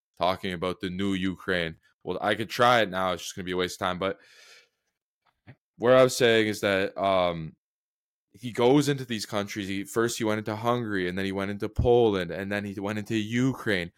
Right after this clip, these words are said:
with the Open Society Foundation. Promotes this leftist radical ideology, similar to le-, similarly to the stuff he, he does here, you know, funding judges and stuff like that here.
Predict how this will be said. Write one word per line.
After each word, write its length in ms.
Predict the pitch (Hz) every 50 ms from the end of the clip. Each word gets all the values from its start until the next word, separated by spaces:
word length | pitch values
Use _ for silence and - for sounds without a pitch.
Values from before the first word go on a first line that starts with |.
| _ _ _ _ -
with 160 | 98 95 -
the 80 | 95
Open 340 | - 90 98 104 101 113 101
Society 560 | 95 - 98 - - 98 95 98 98 95 98 92
Foundation. 800 | - - 95 92 92 87 90 90 92 92 - - 95 95 104 - _ _ _ _ _ _ _ _ _ _ _ _ _ _
Promotes 440 | - - 107 104 113 139 165 160 -
this 200 | 160 143 120 -
leftist 600 | 113 101 107 113 135 139 - - 139 123 - -
radical 440 | 110 104 107 110 110 113 - 110 101
ideology, 640 | 98 98 95 95 98 98 101 98 92 85 - 95 92
similar 480 | - - - 117 131 151 151 147 147 143
to 100 | - 127
le-, 320 | 110 123 123 120 - -
similarly 560 | - - - 143 147 156 160 147 147 143 135 127
to 140 | - 120 104
the 120 | 104 104
stuff 300 | 101 - - 117 120 -
he, 120 | - 101 95 _ _ - 107
he 140 | 110 101
does 280 | 87 104 104 101 101 -
here, 400 | - 117 110 104 90 85 78 - -
you 80 | 87
know, 140 | 87 87 87
funding 480 | 85 - 92 92 92 92 92 90 90 92 - _
judges 560 | 87 - 95 92 95 92 85 95 92 90 87
and 80 | 95 87
stuff 260 | - - 90 90 - -
like 180 | 87 87 -
that 260 | 90 90 87 85 90
here. 320 | 95 90 90 92 92 85